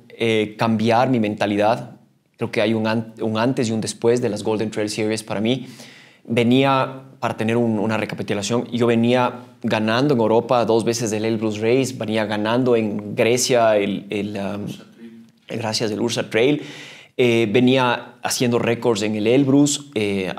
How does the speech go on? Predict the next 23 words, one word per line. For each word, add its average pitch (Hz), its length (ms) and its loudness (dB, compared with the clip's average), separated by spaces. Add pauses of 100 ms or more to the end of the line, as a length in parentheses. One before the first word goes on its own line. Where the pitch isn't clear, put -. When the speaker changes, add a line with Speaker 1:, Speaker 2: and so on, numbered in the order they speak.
Speaker 1:
había 113 680 4
tenido 110 260 2
la 95 60 0
suerte 113 280 0
de 104 80 2
entrenar 101 340 -2
con 110 160 -4
Kilen 113 300 -2
en 107 80 -4
Chamonix, 123 600 0 (680)
em, 104 460 0 (680)
varias 165 380 2
cosas. - 340 -6
Entonces, 135 460 -2 (680)
en 117 100 -2
Ecuador 117 320 4
venía 123 640 0
ganando 117 400 0
varios 113 320 0
años, 127 480 -4 (140)
eh, 98 340 -10
las 104 220 -6
carreras, 139 540 0